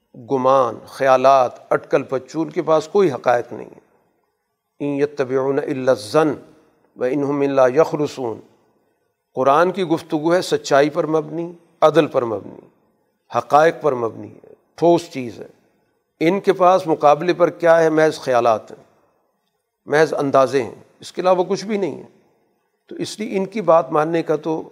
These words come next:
فائدہ کچھ نہیں، بلکہ یضلوک ہے، یہ تو آپ کو بھٹکائیں گے۔ تو سچائی کے مقابلے پر کسی کی اطاعت نہیں ہو سکتی، عدل کے مقابلے پر کسی کی بات نہیں مانی جا سکتی۔ تو سچائی کو اور عدل کو سوسائٹی کے اندر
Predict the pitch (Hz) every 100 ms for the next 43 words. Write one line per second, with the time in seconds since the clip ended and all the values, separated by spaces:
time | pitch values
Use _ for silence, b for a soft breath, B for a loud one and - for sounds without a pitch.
0 | - 120 131 147 143 - 175 156 135 131
1 | 151 131 127 143 131 165 175 165 160 156
2 | 147 143 143 - 175 185 147 - _ _
3 | _ _ _ _ _ _ _ 127 - 135
4 | - 151 180 214 185 175 156 156 175 170
5 | 165 202 185 214 185 - 139 143 139 123
6 | 101 - _ - _ _ _ _ _ _
7 | _ - 151 190 196 196 175 160 160 165
8 | 175 180 175 196 175 190 170 160 156 156
9 | 135 127 123 104 - 107 _ - _ _
10 | _ _ _ _ - 123 - 139 - 139
11 | 170 202 - 190 180 - 165 175 185 180
12 | 165 135 143 151 151 156 143 127 147